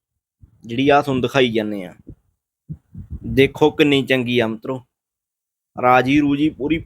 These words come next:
ਫੁੱਲ ਆ। ਇਹ ਮਿੱਤਰੋ ਫਾਰਮ ਤੇ ਆ,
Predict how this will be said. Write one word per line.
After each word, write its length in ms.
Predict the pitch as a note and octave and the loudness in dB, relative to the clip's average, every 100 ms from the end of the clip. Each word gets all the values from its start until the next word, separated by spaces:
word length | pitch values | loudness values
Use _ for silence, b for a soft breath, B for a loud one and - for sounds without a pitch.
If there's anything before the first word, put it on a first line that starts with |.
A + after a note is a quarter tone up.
| - | -4
ਫੁੱਲ 260 | B2+ B2+ B2 | -2 2 0
ਆ। 180 | F#2 - - - - - _ _ _ _ _ _ _ _ _ _ _ _ _ _ _ - _ _ - - _ _ _ - - _ _ _ _ _ _ _ - - | 0 -6 -18 -20 -20 -20 _ _ _ _ _ _ _ _ _ _ _ _ _ _ _ -20 _ _ -18 -18 _ _ _ -20 -20 _ _ _ _ _ _ _ -12 -2
ਇਹ 100 | D#3+ | 0
ਮਿੱਤਰੋ 280 | D#3+ G3+ A#3 - | 2 4 2 4
ਫਾਰਮ 360 | D3+ C#3+ D3+ E3+ | 8 8 8 6
ਤੇ 220 | E3 F3+ | 4 6
ਆ, 100 | B2 | 6